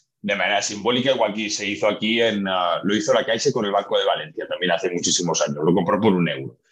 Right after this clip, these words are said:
Pero al final ya no es, ah, ya no creo que sea, o sea, lo importante ya no es salvar al banco, es salvar a la industria tecnológica, que al final, lógicamente, es el, el, el futuro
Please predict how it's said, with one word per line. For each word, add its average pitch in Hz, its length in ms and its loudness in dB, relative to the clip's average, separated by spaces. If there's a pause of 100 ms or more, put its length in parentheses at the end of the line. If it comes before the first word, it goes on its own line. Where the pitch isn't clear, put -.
(260)
Pero 110 140 4
al - 40 -2
final 127 220 2
ya 165 100 6
no 160 140 4
es, 117 240 2
ah, 95 280 0
ya 107 140 -2
no 113 140 -2
creo 113 200 -2
que 104 120 -2
sea, 101 500 0
o 131 80 -18
sea, 123 120 -2
lo 123 60 0
importante 127 420 2
ya 165 60 4
no 151 100 0
es - 60 2
salvar 107 280 2
al 90 100 0
banco, 131 320 -2
es - 140 -2
salvar 127 520 0 (380)
a 107 80 -2
la 104 80 4
industria 104 360 0
tecnológica, 82 640 0
que 95 80 0
al - 60 -2
final, 92 420 0 (200)
lógicamente, 104 840 2
es - 280 -2
el, 95 200 -2
el, 92 360 -2
el 110 140 0
futuro 110 640 2